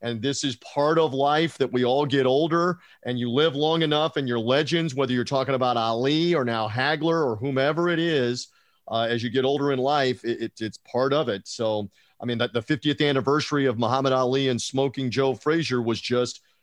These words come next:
uh, a couple of weeks ago, and both of those guys are gone and are no longer with us as time marches on. But just one more from you, Marquise, about –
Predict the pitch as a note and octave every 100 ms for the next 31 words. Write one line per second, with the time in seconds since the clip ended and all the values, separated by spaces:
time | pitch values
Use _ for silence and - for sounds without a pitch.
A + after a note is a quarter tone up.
0 | _ - A2 A#2+ D3 A#2+ C3 B2 F#3 -
1 | B2+ A#2+ B2+ A2+ B2+ D3 D#3+ F#3 C#3+ B2
2 | G#2+ G#2+ - _ _ A#2 G#2+ B2 A#2 A2+
3 | A2+ A#2+ B2 B2 A#2+ D3 C#3 A2+ A2+ -
4 | B2+ B2 A#2 - _ B2+ C3+ C3+ D#3 C#3
5 | - - C#3+ F#3+ - E3 F3+ F3 F3+ E3
6 | D3 D3 F3+ D3 C3+ - C#3+ C#3 - -
7 | A#2+ C3 C3+ C3